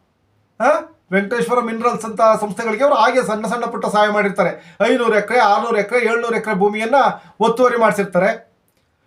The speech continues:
ಏಳ್ನೂರು ಎಕರೆ ಭೂಮಿಯನ್ನು ಮಂಜೂರು ಮಾಡಿಕೊಟ್ಟಿರ್ತಾರೆ ಗ-, ಗಣಿಗಾರಿಕೆಗೆ. ಅವ್ರು ಬಂದಾಗ ಚುನಾವಣೆ ಸಂದರ್ಭದಲ್ಲಿ ಇವ್ರು ಸಹಾಯ ಮಾಡಿ ಹೋಗ್ತಾರೆ. ಯಾರೋ ಪಾಪ ಅವರು ಕಷ್ಟದಲ್ಲಿದ್ದವ್ರು ಸಹಾಯ ಮಾಡಿರ್ತಾರೆ, ಅವ್ರಿಗೆ ತಿನ್ನಕ್ಕೆ ಅನ್ನ ಇರಲ್ಲ ವೆಂಕಟೇಶ್ವರ ಮಿನರಲ್ಸ್ ಅವ್ರಿಗೆ. ಆ?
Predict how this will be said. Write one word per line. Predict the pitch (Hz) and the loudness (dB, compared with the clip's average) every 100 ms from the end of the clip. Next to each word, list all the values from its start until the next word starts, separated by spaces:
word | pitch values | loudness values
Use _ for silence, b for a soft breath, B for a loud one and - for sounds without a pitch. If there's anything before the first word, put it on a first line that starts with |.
| - | -2
ಏಳ್ನೂರು | 240 277 262 233 | 2 4 4 2
ಎಕರೆ | 240 | -4
ಭೂಮಿಯನ್ನು | 220 226 240 226 | -4 -4 -2 0
ಮಂಜೂರು | 208 262 262 | 0 2 2
ಮಾಡಿಕೊಟ್ಟಿರ್ತಾರೆ | 226 226 220 190 190 208 226 - - | 0 0 -2 0 2 2 -2 -12 -10
ಗ-, | 185 190 185 | 2 2 2
ಗಣಿಗಾರಿಕೆಗೆ. | 208 233 208 175 170 247 - - - | 0 0 0 0 -4 -6 -6 -16 -2
ಅವ್ರು | 240 381 370 | 2 4 4
ಬಂದಾಗ | 302 285 262 294 302 | 4 4 4 2 2
ಚುನಾವಣೆ | 254 277 262 | 4 6 6
ಸಂದರ್ಭದಲ್ಲಿ | 202 226 233 330 | 2 -2 0 0
ಇವ್ರು | 349 330 | 0 2
ಸಹಾಯ | 349 311 | 4 6
ಮಾಡಿ | 277 233 | 4 2
ಹೋಗ್ತಾರೆ. | 190 175 143 - _ _ _ _ 208 | 0 -6 -8 -14 _ _ _ _ 2
ಯಾರೋ | 247 285 - 196 | 4 4 2 2
ಪಾಪ | 247 302 269 175 - _ 196 | 2 4 2 0 -6 _ -4
ಅವರು | 208 180 180 | 0 0 -2
ಕಷ್ಟದಲ್ಲಿದ್ದವ್ರು | 190 294 294 262 262 | -2 0 2 2 2
ಸಹಾಯ | 240 233 | 2 0
ಮಾಡಿರ್ತಾರೆ, | 233 202 196 160 - 185 | 0 0 0 0 -4 -6
ಅವ್ರಿಗೆ | 202 196 | -4 -4
ತಿನ್ನಕ್ಕೆ | 233 254 220 | 0 0 0
ಅನ್ನ | 240 | 0
ಇರಲ್ಲ | 240 220 | -2 0
ವೆಂಕಟೇಶ್ವರ | 208 190 214 220 214 | -2 -2 -4 -6 -4
ಮಿನರಲ್ಸ್ | 202 196 185 185 | -4 -4 -4 -4
ಅವ್ರಿಗೆ. | 170 190 220 - _ _ _ _ | -2 -4 -4 -8 _ _ _ _
ಆ? | - | -2